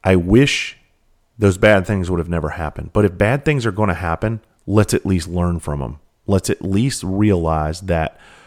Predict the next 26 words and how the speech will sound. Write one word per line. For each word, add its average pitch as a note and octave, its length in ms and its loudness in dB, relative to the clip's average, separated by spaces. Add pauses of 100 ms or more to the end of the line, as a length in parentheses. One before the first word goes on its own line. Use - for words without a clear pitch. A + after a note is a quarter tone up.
(220)
something A#2+ 500 -2
good F#2+ 240 4
can F2 200 -4
still E2 260 -2
happen. D2+ 440 -6 (800)
And F2 140 -2
don't G2 220 2 (220)
shove - 440 2
all A#2 200 6
of G2 80 2
that F#2 400 0 (340)
negativity F#2+ 720 0
down F2 320 0
inside D#2+ 600 -2 (1600)
and F#2+ 120 -2
create G2+ 320 2
more G2 200 2
turmoil G#2 500 2
for D#2+ 220 -4
ourselves. - 640 -8 (300)
Do G2 80 2
your B2+ 160 4
grieving, G2 480 2
get F#2+ 180 2
over F#2+ 280 4
it, - 140 0